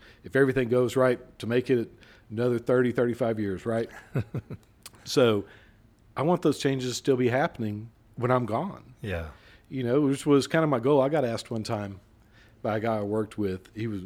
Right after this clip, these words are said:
Speaker 1: he was mad at me at the moment, but we're great friends today.
Speaker 2: <laughs>
Speaker 1: And he said, "Well, Darren, what is your legacy gonna be when you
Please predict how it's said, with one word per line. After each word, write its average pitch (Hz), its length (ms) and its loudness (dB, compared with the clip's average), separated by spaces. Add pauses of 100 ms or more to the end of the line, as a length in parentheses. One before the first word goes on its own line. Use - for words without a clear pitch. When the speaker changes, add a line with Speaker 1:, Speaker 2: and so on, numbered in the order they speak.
Speaker 1:
he 120 80 -8
was 104 120 -6
mad 110 240 -4
at 98 140 -12
me 98 100 -10
at 92 120 -12
the - 80 -12
moment, 101 340 -6
but 98 100 -8
we're 98 140 -8
great 98 240 -8
friends 95 260 -8
today. 98 320 -4 (200)
Speaker 2:
<laughs> - 100 -8 (280)
Speaker 1:
And 123 120 -4
he 147 100 2
said, 98 220 -4
"Well, 78 80 -14
Darren, 139 420 -2 (340)
what 151 240 2
is 117 140 0
your 131 140 0
legacy 101 640 -6
gonna 92 220 -10
be 98 420 -8 (200)
when 127 200 -6
you 110 400 -2